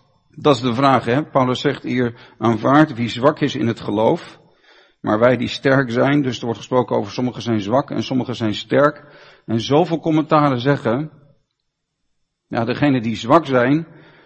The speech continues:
daarmee bedoelt Paulus degene onder de gelovigen die nog aan het Joodse geloof vasthouden.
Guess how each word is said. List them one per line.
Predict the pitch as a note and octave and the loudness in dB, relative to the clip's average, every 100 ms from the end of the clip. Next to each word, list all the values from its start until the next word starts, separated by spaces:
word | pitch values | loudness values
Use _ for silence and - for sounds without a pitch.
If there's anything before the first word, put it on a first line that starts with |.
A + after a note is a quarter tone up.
| _ - | _ -8
daarmee | - C3 C3+ C3 | 0 4 4 4
bedoelt | C3 B2+ A2 | 2 2 4
Paulus | D3 D3+ D3+ C#3+ | 4 4 4 -2
degene | - A#2 - D3 D#3 D#3+ D#3+ - - - | -4 -4 2 4 6 6 4 0 -12 -10
onder | - C3+ | 0 2
de | A#2+ | 2
gelovigen | A2 C3 C#3 D#3 B2+ - C3+ | -2 0 4 2 0 -6 -2
die | D3 | 0
nog | C#3+ C#3 - - - _ _ _ _ _ _ | 2 2 -2 -12 -20 _ _ _ _ _ _
aan | - C3+ C#3 C3+ - - | 0 4 4 2 -2 -6
het | A#2+ A2 | -6 0
Joodse | C#3 D3 - | 2 2 0
geloof | C3 C3+ D3 C#3+ - | -4 2 2 2 0
vasthouden. | C#3+ - D3+ A#2 G2 E2 - | -2 -2 0 0 0 -4 -12